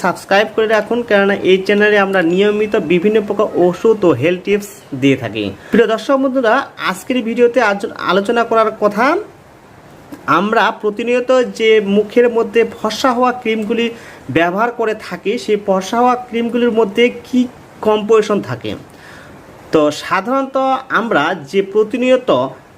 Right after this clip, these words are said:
ফর্সা হওয়ার ক্ষেত্রে যে ক্রিমগুলি ব্যবহার করে থাকি, যেমন মেলা কেয়ার,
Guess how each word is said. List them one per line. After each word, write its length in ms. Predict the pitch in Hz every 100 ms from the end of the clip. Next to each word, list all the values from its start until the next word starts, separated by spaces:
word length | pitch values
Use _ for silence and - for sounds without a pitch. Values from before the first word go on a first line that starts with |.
| - - - - -
ফর্সা 340 | - 190 196 240
হওয়ার 200 | 247 254 247
ক্ষেত্রে 320 | 254 247 254 254 190
যে 80 | 190 196
ক্রিমগুলি 420 | 214 240 220 240 208
ব্যবহার 300 | 208 196 202 196
করে 140 | 196 196 -
থাকি, 280 | 190 190 117 80 120 117
যেমন 340 | 165 165 196 202 202 165 165
মেলা 220 | 202 226 214
কেয়ার, 280 | 175 170